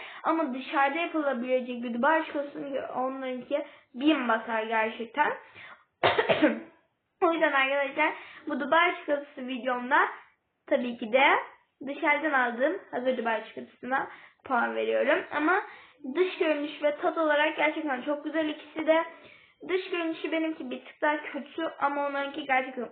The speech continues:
ultra güzel. Tatları benimki evde yapılabilecek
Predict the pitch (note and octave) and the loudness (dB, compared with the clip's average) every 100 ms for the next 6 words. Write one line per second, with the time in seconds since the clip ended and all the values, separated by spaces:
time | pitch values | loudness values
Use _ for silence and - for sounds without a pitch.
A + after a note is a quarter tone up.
0 | - C4+ - D#4 D4 D#4 D#4+ F4 - - | -8 -10 -6 -6 -6 0 2 2 -6 -20
1 | - - - F4+ F4+ F4+ F#4 F#4 G4+ A4+ | -20 -20 -4 2 2 2 0 2 2 0
2 | A#4+ - E4+ F4+ F4 - G4+ D#4 D4+ D#4 | -6 -8 -4 -4 -4 -4 0 2 0 -2
3 | E4+ E4 D#4 D#4 D#4 C#4+ D4 D4 C#4+ E4 | -2 -2 -2 2 2 2 -4 -4 -4 -6
4 | - | -8